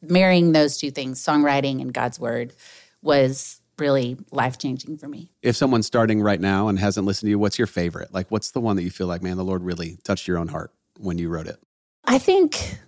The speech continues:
Speaker 1: the song There Is a Mountain is, really comes out of my story. Um,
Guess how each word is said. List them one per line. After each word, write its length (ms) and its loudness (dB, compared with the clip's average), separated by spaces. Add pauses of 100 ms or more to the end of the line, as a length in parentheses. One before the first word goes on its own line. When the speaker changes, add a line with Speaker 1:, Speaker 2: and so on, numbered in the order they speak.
(140)
Speaker 1:
the 180 2
song 380 4
There 160 6
Is 120 2
a 60 2
Mountain 680 -2 (500)
is, 560 2 (240)
really 500 4
comes 360 2
out 220 0
of 80 -2
my 160 0
story. 640 -2 (640)
Um, 500 2